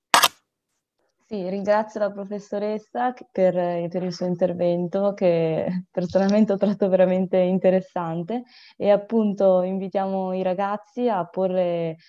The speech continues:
delle domande, potete porle,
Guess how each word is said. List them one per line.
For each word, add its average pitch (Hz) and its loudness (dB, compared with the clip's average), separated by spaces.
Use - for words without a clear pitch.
delle 185 2
domande, 190 -2
potete 185 -8
porle, 170 -4